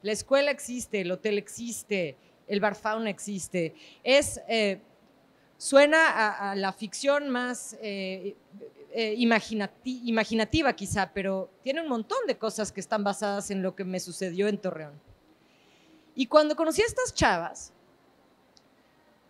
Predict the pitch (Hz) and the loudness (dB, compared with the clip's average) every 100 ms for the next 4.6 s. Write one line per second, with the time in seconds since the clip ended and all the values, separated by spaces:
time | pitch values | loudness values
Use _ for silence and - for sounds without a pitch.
0 | _ 233 240 269 453 - 233 185 214 247 | _ 0 4 4 2 0 -6 -2 2 2
1 | - 311 - 370 262 - 170 185 208 - | 2 -2 0 2 2 0 -8 -6 -4 -4
2 | 269 262 254 247 - 247 233 208 196 247 | 0 2 0 -4 -8 -6 -4 -4 -2 -2
3 | 247 247 233 214 196 185 180 185 185 190 | -2 -4 -4 -4 -4 -10 -12 -12 -10 -12
4 | - 202 220 247 208 | -10 -4 0 0 -2